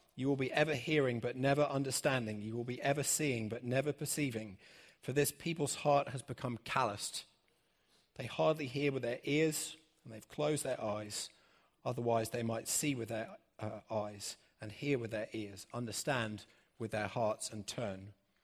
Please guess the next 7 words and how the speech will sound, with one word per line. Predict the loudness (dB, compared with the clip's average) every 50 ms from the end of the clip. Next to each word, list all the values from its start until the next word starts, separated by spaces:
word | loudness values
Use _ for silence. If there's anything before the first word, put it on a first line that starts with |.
| _ _ _ _ _ _ _
and | -8 -4 -4
I | -4
would | -4 -6
heal | -8 -10 -8 -6 -6 -6
them. | -6 -10 -14 -16 -20 _ _ _ _ _ _ _ _ _ _ _ _ _ _ _ _ _ _ -20 -20 _ _ _ _ -8
But | -6 -6 -6 -6 -12 -10 -2
blessed | 4 4 4 4 4 0 -4 -4 -6 -6 -8 -8 -10